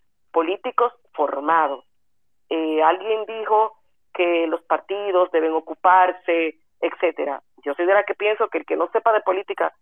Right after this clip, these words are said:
no puede meterse a eso, a ejercer eso, porque si usted no tiene un expertise,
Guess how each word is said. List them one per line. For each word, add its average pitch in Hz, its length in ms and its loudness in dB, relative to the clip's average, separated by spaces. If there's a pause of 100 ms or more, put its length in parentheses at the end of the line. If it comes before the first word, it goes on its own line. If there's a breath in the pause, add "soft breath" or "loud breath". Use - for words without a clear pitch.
(200)
no 165 120 -2
puede 156 240 -2
meterse 151 540 -6
a 135 220 -2
eso, - 400 -10 (360)
a 160 140 2
ejercer 160 400 -2
eso, - 380 -6 (440)
porque 160 280 -2
si 160 160 -6
usted 175 420 -2
no 180 220 0
tiene 190 220 0
un 185 100 2
expertise, 190 580 -4